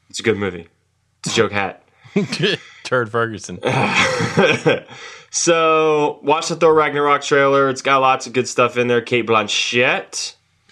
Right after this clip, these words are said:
Speaker 1: Uh,
Speaker 2: I did not recognize her.
Speaker 1: Yeah, Jeff Goldblum. Lots
Speaker 2: Jeff
Speaker 1: of good
Speaker 2: Goldblum?
Speaker 1: Yeah, Jeff Goldblum's in it. Did you not see him?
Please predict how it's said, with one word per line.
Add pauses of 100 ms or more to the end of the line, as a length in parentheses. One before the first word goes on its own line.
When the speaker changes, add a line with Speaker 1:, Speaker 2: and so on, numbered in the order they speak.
(140)
Speaker 1:
Uh,
Speaker 2:
I
did
not
recognize
her.
Speaker 1:
Yeah,
Jeff
Goldblum. (1400)
Lots
Speaker 2:
Jeff
Speaker 1:
of
good
Speaker 2:
Goldblum? (280)
Speaker 1:
Yeah,
Jeff
Goldblum's
in
it.
Did
you
not
see
him?